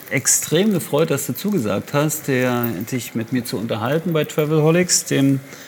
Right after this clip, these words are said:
Podcast, wo ich interessante Menschen aus der Touristik treffe. Und es freut mich ganz besonders, dass wir uns jetzt treffen, da wo, äh, du so viele neue, spannende Geschichten machst. Also ich hab ein bisschen was gelesen. Vielleicht erzählst du einfach mal,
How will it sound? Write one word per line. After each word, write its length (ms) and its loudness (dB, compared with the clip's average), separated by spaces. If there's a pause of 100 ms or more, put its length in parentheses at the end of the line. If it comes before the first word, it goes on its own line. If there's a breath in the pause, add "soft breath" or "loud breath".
(380 loud breath)
Podcast, 720 2
wo 180 6
ich 220 4
interessante 560 -2
Menschen 280 0
aus 200 -2
der 100 -2
Touristik 500 0
treffe. 520 2 (420 loud breath)
Und 120 2
es 100 2
freut 240 2
mich 160 2
ganz 220 0
besonders, 400 0
dass 180 -6
wir 80 -4
uns 160 -4
jetzt 300 -2
treffen, 580 0 (460 loud breath)
da 200 2
wo, 300 4
äh, 360 4 (260)
du 80 0
so 200 2
viele 300 2
neue, 380 4
spannende 560 0
Geschichten 580 -2
machst. 340 0
Also 140 0
ich 140 -6
hab 100 -4
ein 140 4
bisschen 340 0
was 180 0
gelesen. 360 0
Vielleicht 280 0 (360 loud breath)
erzählst 480 2
du 40 0
einfach 260 -2
mal, 400 2